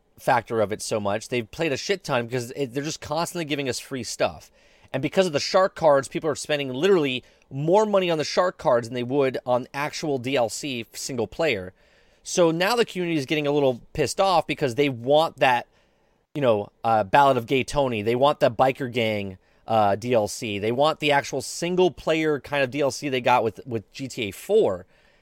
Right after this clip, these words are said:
But Rockstar doesn't need to make it because it's less cost, it's more cost effective for them not to make D L C than it is, like, true single player D L C, where they're just doing free online D L C and they're making ten times the amount of money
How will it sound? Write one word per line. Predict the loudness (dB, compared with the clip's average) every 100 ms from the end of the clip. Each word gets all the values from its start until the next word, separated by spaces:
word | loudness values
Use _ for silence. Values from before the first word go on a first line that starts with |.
| _ _ _
But | -4 2
Rockstar | 0 2 -2 0
doesn't | -2 -2
need | -6
to |
make | -2 -2 -2
it | -6 -6
because | -6 -2 -2 -2 -10 -14 -18 _ _ _ _ -4
it's | -4 -4 -12 _ _
less | 2 2 2
cost, | 0 0 0
it's | -6 -4 -2
more | -2 -2
cost | -2 -2 -2 -6
effective | -4 -4 -2 -6 -6 _ _ _
for | -6 2
them | 4 4
not | 2 2 0
to |
make | -2 -2
D | 0
L | 0 0
C | -4 -10 -12 -16 -20 _ _ _
than | -2
it | 2
is, | 2 0 -2 -8 _ _ _ _ _ _
like, | -2 0
true | 0 0
single | 0 -2 -2
player | 0 0
D | 2 2
L | 2
C, | 0 -2
where | 0
they're | -2
just | -2 -2
doing | -2 -4 -8
free | -18 -8 -6 -4 0
online | 0 2 2 2 2
D |
L | 0
C | 0 -2
and | -2 -2
they're |
making | -2 -4 -6 -8
ten | -8 -8 -6 -8
times | -2 -2 -2 -4
the | -4
amount | 0 0
of | 0
money | -2 -2 -6